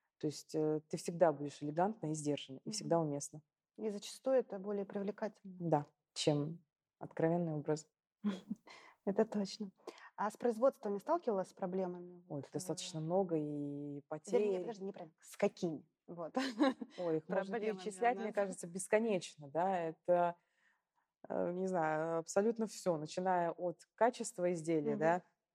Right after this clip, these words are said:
Speaker 1: от, э, и, ну, я даже, цвет нитей даже, вот они умудряются, даже когда ты им привозишь нити, они какие-то другие нити пришивают, и от-, а тон отличается, белый, молочный, и
Speaker 2: Мгм.
Speaker 1: просто светится.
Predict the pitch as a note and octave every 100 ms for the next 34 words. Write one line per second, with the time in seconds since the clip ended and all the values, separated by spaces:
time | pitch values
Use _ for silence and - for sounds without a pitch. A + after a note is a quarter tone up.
0 | _ _ _ _ - F3 F3 F3 F3 E3+
1 | E3 E3 D#3+ D#3+ D#3 D#3+ D#3+ E3 E3 F3
2 | F3 E3+ E3 E3 E3 D#3+ - - G#3+ G3+
3 | G#3 F#3+ - C3+ C3 C3 C3 - D3 D#3
4 | D#3 E3 F3 E3+ D#3+ D3+ D3+ D3+ D3+ C#3+
5 | E3 D#3 D3+ - G#3 B3+ E3 D3 D3+ D#3
6 | D#3 D#3 D#3+ E3+ D#3 C#3 C3+ C3 C3+ C#3
7 | _ D#3+ - F3 A#3 A3+ C#3 D#3+ - -
8 | - D#3+ - G3+ D#3+ D3 D3 - D3 C#3+
9 | C#3+ F3 G#3 D#3+ D#3 F3+ G#3+ - - _
10 | - A3 G#3+ A3+ G#3+ F#3+ F#3+ - G3 G3
11 | D3+ - D#3+